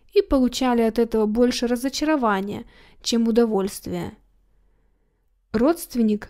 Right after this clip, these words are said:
которому был завещан замок, приказал Эмми как можно скорее найти себе другую квартиру.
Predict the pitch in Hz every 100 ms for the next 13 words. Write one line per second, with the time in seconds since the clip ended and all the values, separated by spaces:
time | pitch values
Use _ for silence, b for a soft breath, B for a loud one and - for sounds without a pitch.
0 | _ - 262 311 311 285 247 254 247 233
1 | 233 240 - 226 214 254 349 254 - -
2 | b b - 254 254 254 254 240 - 262
3 | 339 370 339 320 302 254 247 285 320 285
4 | 285 - 330 339 285 247 240 240 220 220
5 | 233 220 240 285 359 214 214 208 - 202
6 | 190 202